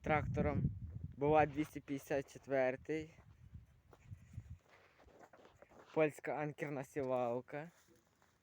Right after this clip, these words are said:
з боронами і з ланцом ззаді.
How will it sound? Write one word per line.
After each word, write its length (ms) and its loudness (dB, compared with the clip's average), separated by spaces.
з 60 -12
боронами 920 2
і 80 -8
з 60 -8
ланцом 540 -4
ззаді. 420 -8